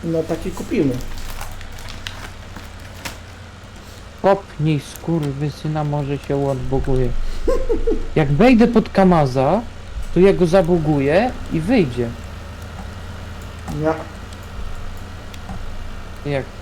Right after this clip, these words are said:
Speaker 2: to? Ty debilu, wróć się tu, to ty się podłożysz pod koło, ja się napędzę i jakoś wyjadę.
Speaker 1: Ja cię po prostu podniosę.
Speaker 2: Garbem weźmiesz, przy-,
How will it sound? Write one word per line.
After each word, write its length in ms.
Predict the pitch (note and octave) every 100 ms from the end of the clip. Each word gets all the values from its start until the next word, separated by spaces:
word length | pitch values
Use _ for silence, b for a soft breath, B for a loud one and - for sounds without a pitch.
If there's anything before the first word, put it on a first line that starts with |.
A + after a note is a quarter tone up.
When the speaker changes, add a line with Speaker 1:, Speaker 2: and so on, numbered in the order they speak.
| -
Speaker 2:
to? 60 | - - - - - - - - - - - - - - -
Ty 80 | F#3+
debilu, 680 | G#3 F#3+ G3 B3+ A#3 A3 F3 -
wróć 480 | D3+ F3 B3+ C4 -
się 260 | - G3+
tu, 340 | G3 F#3 F#3 A3+ - - - F3
to 60 |
ty 140 | E3+ F#3+
się 120 | G3+
podłożysz 520 | - G3 F#3 F3 E3 - - -
pod 80 | - -
koło, 520 | F#3 D#3 C3+ C#3+ G3+ A#3 - - - - - - - -
ja 100 | F3+
się 140 | -
napędzę 680 | G3+ F#3+ G3 E3+ D#3 C#3 F#3
i 80 | G3
jakoś 320 | A3+ - A#3+
wyjadę. 540 | G3 A#3+ G3 C3+ B2 B2 - - - - - - - - - - - - D#3
Speaker 1:
Ja 60 | C3+
cię 100 | E3+
po 100 | D#3
prostu 320 | D#3 D#3 -
podniosę. 520 | D#3 D3+ D#3+ C3+ - - -
Speaker 2:
Garbem 520 | E3+ F#3 F3 D3 C#3 B2+
weźmiesz, 440 | C#3 C3+ C#3 C3
przy-, 240 | - -